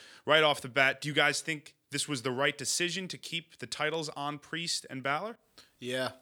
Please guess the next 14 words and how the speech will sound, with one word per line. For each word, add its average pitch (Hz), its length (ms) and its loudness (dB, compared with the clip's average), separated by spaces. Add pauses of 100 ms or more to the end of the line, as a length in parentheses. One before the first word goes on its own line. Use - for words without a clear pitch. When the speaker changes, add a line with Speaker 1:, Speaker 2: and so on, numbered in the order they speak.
(120)
Speaker 2:
If 123 220 -6
you 240 60 -6
put 294 180 -4
the 208 60 0
belts 151 320 2
on 117 340 0
the 113 80 -12
Creed 127 300 -2
brothers, 107 320 -6
hypothetically, 107 640 -8
w-, 120 180 -10
what's 147 240 -2
your 156 80 0
direction? 107 480 -2